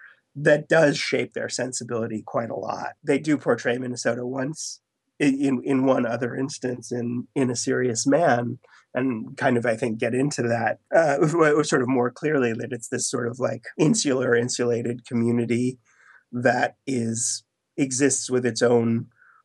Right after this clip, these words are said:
rules and in its own world, and, and weirdly, uh, kind of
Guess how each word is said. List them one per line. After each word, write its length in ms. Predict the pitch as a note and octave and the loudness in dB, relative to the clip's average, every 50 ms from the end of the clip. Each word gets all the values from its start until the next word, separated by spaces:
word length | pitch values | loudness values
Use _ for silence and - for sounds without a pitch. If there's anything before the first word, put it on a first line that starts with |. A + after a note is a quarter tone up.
| _ | _
rules 520 | - B2 B2+ C3+ C3 B2 A#2+ A#2+ B2 A#2 A#2 | -4 2 6 6 6 6 6 4 2 2 2
and 160 | A#2 A2+ A2+ | 2 2 2
in 120 | A#2+ A#2 | 0 -2
its 160 | A#2+ A#2 - | -2 -2 2
own 260 | C3 A2+ A#2 A#2 A#2 A2+ | 2 4 4 4 2 2
world, 380 | A2+ A2+ A#2 A#2 A#2 A#2 A#2 | 2 2 2 4 4 2 2
and, 220 | A#2 A#2 A#2+ A#2+ - _ C#3+ | 2 0 0 -2 -2 _ 2
and 200 | C3+ C3 B2 B2 | 4 4 4 4
weirdly, 600 | C3 C3 C#3 C#3+ B2 B2+ A#2+ A#2+ A#2 A#2+ B2 - _ _ _ _ _ _ _ _ _ _ _ _ - | 4 4 4 4 4 2 0 0 0 0 -2 -4 _ _ _ _ _ _ _ _ _ _ _ _ 0
uh, 220 | B2+ A#2+ A#2 A2+ A2+ | 2 2 2 0 0
kind 280 | - A2+ A2 A2 A2 A2 | 0 2 2 2 2 2
of 180 | A2 A2 A2 | 0 -2 -4